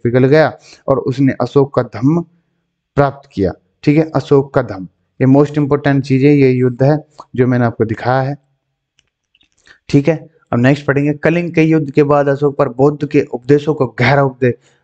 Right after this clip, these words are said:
प्रभाव पड़ा। बौद्ध के, ये मोस्ट इंपॉर्टेंट है कि बुद्ध के उपदेश हैं, जैन के उपदेश थे, तो बुद्ध के उपदेश को,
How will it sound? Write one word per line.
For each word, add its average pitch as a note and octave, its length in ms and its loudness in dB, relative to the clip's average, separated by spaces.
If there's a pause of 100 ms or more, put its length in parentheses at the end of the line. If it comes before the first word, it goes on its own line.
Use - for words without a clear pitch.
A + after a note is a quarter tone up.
(140)
प्रभाव A#2+ 380 -2
पड़ा। C3 180 0
बौद्ध C#3 440 0
के, A2+ 240 -2 (260)
ये D3 80 6
मोस्ट D3+ 380 0 (100)
इंपॉर्टेंट C#3+ 520 0
है D#3 60 2
कि D3 100 0
बुद्ध C#3 360 -2
के D3 120 2
उपदेश C#3 340 0
हैं, D3+ 220 0
जैन C#3+ 300 0
के C#3 100 -2
उपदेश B2 440 -2
थे, G#2 80 2 (440)
तो B2+ 80 0
बुद्ध C3+ 320 -2
के C#3 120 0
उपदेश B2 360 -2
को, C3+ 320 -4